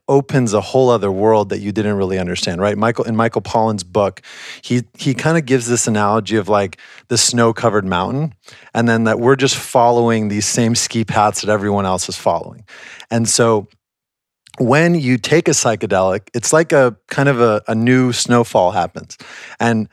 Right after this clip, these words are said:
the path that you traditionally know is not really there. You have a completely new path, and it's really like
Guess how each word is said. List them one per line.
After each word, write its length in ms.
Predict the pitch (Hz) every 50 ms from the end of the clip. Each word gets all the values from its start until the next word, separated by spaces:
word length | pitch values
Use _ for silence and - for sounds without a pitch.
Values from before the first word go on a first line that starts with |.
| _ _ _
the 80 | - 123
path 440 | - - - 180 196 220 214 - -
that 100 | 170 156
you 100 | 147 143
traditionally 540 | - - 151 147 156 - - 160 151 135 131
know 540 | 135 165 196 196 175 151 139 135 127 127 _ _ _ _ _ _ -
is 160 | 139 135 120
not 180 | 143 151 143 123
really 280 | 131 127 131 123 123 117
there. 500 | 110 131 156 160 131 98 80 - _ _ _ _ _ _ _ _ _ _
You 220 | - 123 143 170
have 340 | 165 151 156 151 156 156 135
a 140 | 135 127 120
completely 640 | - - 131 120 - - - 160 180 156 160 156 143
new 200 | 131 131 131 131
path, 460 | 117 - 131 120 113 113 117 117 -
and 220 | 113 110 107 101 - - - - - - -
it's 220 | - 143 - - 160
really 240 | 180 208 226 226
like 320 | 185 156 143 131 117 -